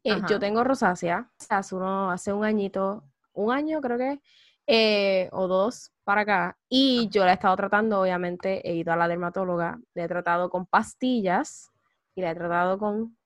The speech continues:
Speaker 1: cremas, pero las cremas que ella me da es solamente para por la noche. Y literalmente yo hablé con ella del régimen que yo tengo de cuidado de la piel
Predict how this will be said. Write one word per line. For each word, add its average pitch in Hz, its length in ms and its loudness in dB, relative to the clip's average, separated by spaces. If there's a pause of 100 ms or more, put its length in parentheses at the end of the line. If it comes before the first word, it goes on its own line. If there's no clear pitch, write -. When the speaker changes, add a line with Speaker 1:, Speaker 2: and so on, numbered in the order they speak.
Speaker 1:
cremas, 196 540 0
pero 208 180 2
las 202 200 2
cremas 214 300 0
que 294 100 -4
ella 285 120 0
me 294 120 -2
da 330 140 0
es 277 100 -8
solamente 214 580 -2
para 190 220 0
por 180 140 -2
la 175 160 -2
noche. - 440 -6 (480)
Y 226 240 2
literalmente 220 600 0
yo 196 300 2
hablé 185 260 2
con 190 180 -2
ella 202 480 2 (380)
del 185 1080 -2 (220)
régimen 208 520 2
que 277 100 -2
yo 269 100 0
tengo 277 260 -2
de 262 120 0
cuidado 262 280 0
de 262 100 -2
la 262 100 -2
piel 269 340 -4